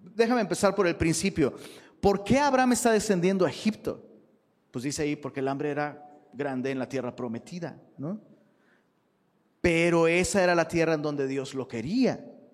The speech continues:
Entonces, cuando Abraham llega al lugar donde Dios lo quiere, Dios prueba su fe. Y hay algo que le impide pasar la prueba.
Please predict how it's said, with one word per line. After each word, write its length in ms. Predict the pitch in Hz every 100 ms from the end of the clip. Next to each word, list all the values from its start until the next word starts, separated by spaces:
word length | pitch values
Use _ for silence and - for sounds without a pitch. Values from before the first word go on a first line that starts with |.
| _ _ _ -
Entonces, 320 | - 196 208
cuando 220 | 214 202
Abraham 300 | 196 220 277
llega 320 | 226 262 262
al 120 | 240 208
lugar 400 | 185 170 208 233
donde 220 | 202 165
Dios 240 | 180 190
lo 140 | 208 196
quiere, 580 | 190 185 214 - - -
Dios 400 | 151 190 220 -
prueba 540 | - 208 220 240 233
su 200 | - 202
fe. 400 | - 240 180 - - - - _ _ _ _ - - -
Y 180 | 190 208
hay 280 | 226 240
algo 480 | 240 269 269 202 208
que 160 | - 180
le 120 | 175
impide 680 | 175 175 175 - 240 240 233
pasar 480 | - - - 196
la 160 | 196 185
prueba. 420 | - 196 147 -